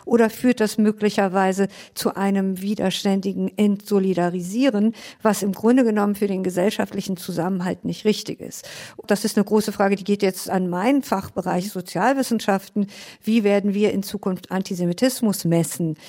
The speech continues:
Wie schwierig wird uns das jetzt in den nächsten Jahren werden, diese ganzen Indikatoren mit Bezug auf Israel bezogenen Antisemitismus?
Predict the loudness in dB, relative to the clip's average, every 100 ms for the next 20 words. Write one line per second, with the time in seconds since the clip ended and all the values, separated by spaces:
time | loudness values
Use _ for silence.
0 | -14 -10 -4 0 2 0 -2 -6 -2 2
1 | 4 4 0 -4 -4 -6 -4 -4 -4 -2
2 | -4 -4 -4 -4 -2 -2 -4 -6 -12 -6
3 | -4 -2 -2 -2 -2 -4 -8 -12 -4 2
4 | 2 2 2 2 -2 0 -2 -4 -10 -10
5 | -6 -4 -2 -2 0 0 2 2 0 -2
6 | -2 0 0 -4 -4 0 2 4 0 -4
7 | _ -4 -2 -6 -4 -2 0 -2 -6 _
8 | -2 -2 0 2 0 -2 -4 -2 0 0
9 | 0 -4 -2 -4 -2 -4 -2 -4 -4 -6
10 | -8 -10